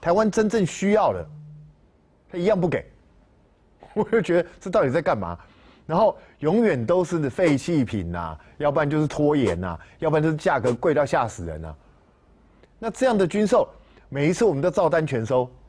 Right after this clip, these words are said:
那美国人当然乐此不疲啊。你，你是个盘，盘子，我不杀你一下，真的太可惜了，不是吗？那重点就是，为什么台湾要沦落到这种地步？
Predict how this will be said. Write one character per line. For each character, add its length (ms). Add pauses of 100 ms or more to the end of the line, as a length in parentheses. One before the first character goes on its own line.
(600)
那 100
美 220
国 140
人 80
当 80
然 100
乐 140
此 100
不 140
疲 180
啊。 80
你， 220 (120)
你 140
是 140
个 60
盘， 280 (160)
盘 220
子， 180 (380)
我 80
不 100
杀 200
你 120
一 40
下， 140
真 140
的 60
太 120
可 160
惜 240
了， 140 (400)
不 80
是 140
吗？ 200 (960)
那 100
重 260
点 180
就 140
是， 200 (220)
为 100
什 160
么 80
台 160
湾 160 (300)
要 140
沦 160
落 160
到 60
这 120
种 220
地 160
步？ 180